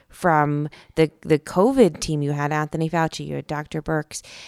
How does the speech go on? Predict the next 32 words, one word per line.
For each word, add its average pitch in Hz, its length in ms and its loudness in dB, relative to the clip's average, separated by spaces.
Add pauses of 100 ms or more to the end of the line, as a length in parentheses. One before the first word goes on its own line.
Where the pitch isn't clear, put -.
(880)
we 233 120 4
have 269 220 6
nothing 190 640 4
now. 151 180 0
There 160 220 2
is 175 100 -6
silence 214 720 2
as 170 200 -2
we 180 100 0
are 175 120 2
in 233 180 -2
a 185 80 0
situation 175 760 -2 (380)
that 185 180 4
is 175 380 0 (800)
deadly 226 600 4
for 196 560 2 (120)
a 214 60 2
large 220 400 0
swath 220 380 2
of 208 80 -10
this 196 120 -6
country 240 340 -2
in 190 240 0
very 254 340 2
different 214 260 -2
reasons. 233 300 -2
It's 165 160 -10
not 214 260 0
the 233 80 0
coastal 208 500 -2
elite 175 300 -4